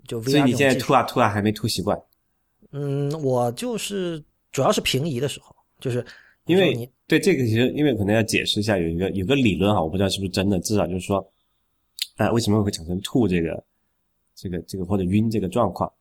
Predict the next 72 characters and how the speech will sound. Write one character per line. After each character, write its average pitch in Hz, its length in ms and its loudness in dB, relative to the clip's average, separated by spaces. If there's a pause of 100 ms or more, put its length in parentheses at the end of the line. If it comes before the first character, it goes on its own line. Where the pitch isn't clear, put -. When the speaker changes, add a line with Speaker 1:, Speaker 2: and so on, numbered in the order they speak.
(420)
Speaker 2:
是 113 200 -2
因 117 260 0
为， 104 400 2
呃， 110 100 -2
吐 - 220 0
吧， 104 180 0
为 123 80 -2
什 120 80 0
么 120 60 2
产 92 120 -2
生 98 120 2
呕 101 220 2
吐 - 140 -6
这 113 100 0
个 104 80 2
现 107 240 0
象？ 82 160 -6 (440)
是 - 160 -4
因 120 140 2
为 113 340 2 (200)
你 101 180 0
看 135 360 0
到 113 220 2
的 87 200 -2
这 95 220 -4
个 67 560 -6 (240)
视， - 560 0
画 131 180 0
面 104 280 -4
和 101 220 -4
你 95 200 0
的 85 120 -4
这 92 180 -6
个， 85 260 -6 (560)
你 90 160 -10
的 82 140 -10
这 92 80 -8
个 90 60 -6
叫 85 120 -10
什 85 100 -14
么？ 82 120 -12 (140)
你 98 120 -8
的 85 120 -8
耳 82 100 -6
朵 104 120 2
里 98 100 2
面 95 100 0
有 87 40 0
个 87 60 -2
叫 92 60 -2
做 90 100 0
半 107 200 0
规 101 120 2
管， - 280 -2
探 101 260 -2
测 98 160 -2
到 90 160 0
你 80 120 -8
这 82 120 -12
个 85 100 -18
实 - 200 -4
际 104 80 0
的 104 100 2
位 101 180 2
移 90 120 -6
不 127 160 -2
吻 82 180 0
合 - 160 -6
的 98 60 -2
情 82 180 -8
况 85 220 -6
下， - 180 -8